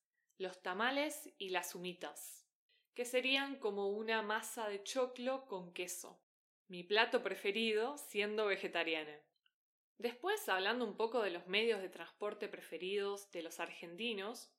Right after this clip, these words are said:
lo más común siempre fue viajar en auto. Es un país inmenso,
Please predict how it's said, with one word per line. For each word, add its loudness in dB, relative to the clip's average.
lo 0
más 2
común -2
siempre 0
fue -2
viajar 2
en -2
auto. -6
Es 0
un -2
país 2
inmenso, -4